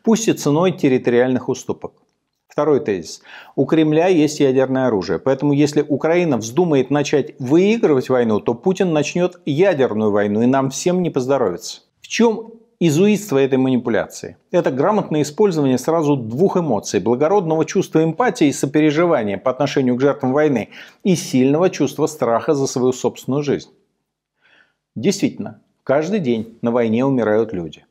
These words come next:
Гибнут солдаты, гибнут мирные жители и будут гибнуть, пока идет война. И тут Явлинский прав. В современном мире обладание территориями действительно мало что решает. Тут тоже прав. И Путин,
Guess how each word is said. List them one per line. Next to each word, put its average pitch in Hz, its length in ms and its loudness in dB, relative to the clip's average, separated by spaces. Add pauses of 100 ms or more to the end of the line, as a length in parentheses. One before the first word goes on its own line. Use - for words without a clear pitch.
(260)
Гибнут 110 420 0
солдаты, 123 600 -2 (240)
гибнут 104 480 -4
мирные 135 340 0
жители 117 420 -2 (280)
и 160 100 4
будут 127 460 0
гибнуть, 165 440 -4
пока 117 400 0
идет 117 260 -2
война. 113 380 -2
И 87 100 -8
тут 127 260 -6
Явлинский 127 500 -2
прав. 87 280 -6 (400)
В - 120 -18
современном 139 640 2
мире 120 340 0 (200)
обладание 135 600 0
территориями 110 720 0
действительно 120 720 -4
мало 120 320 0
что - 200 -6
решает. 98 600 -6 (140)
Тут 165 260 -2 (260)
тоже 120 320 0
прав. - 320 -12 (1000)
И 156 100 2
Путин, 151 440 0